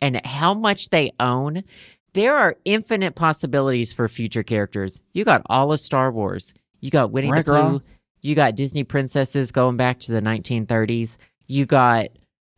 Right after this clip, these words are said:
Speaker 1: um, oh, who else was that? Oh, I want them to incorporate, like, the Sanderson sisters.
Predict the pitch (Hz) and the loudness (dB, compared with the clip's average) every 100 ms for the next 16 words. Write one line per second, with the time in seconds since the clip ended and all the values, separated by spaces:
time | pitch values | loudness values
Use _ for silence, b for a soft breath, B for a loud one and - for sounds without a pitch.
0 | - 131 120 110 104 95 _ _ _ _ | -2 2 2 0 -2 -8 _ _ _ _
1 | 147 147 - - _ - - 175 185 185 | -2 0 -2 -10 _ -12 -2 0 0 0
2 | 175 190 - - 254 247 131 b b _ | -8 -6 -4 4 6 6 2 b b _
3 | - 202 226 277 311 214 135 117 101 98 | -6 -4 0 2 2 0 0 0 0 -4
4 | - - - _ _ _ _ - 160 - | -8 -14 -16 _ _ _ _ 0 0 2
5 | 131 139 - 156 - 151 139 - 131 117 | 0 0 0 0 2 2 2 0 -2 -2
6 | 110 - 170 - 180 190 185 170 160 131 | -2 -6 -8 -4 -2 0 0 0 0 0
7 | 151 127 - 117 85 - | -2 -2 -2 -4 -4 -10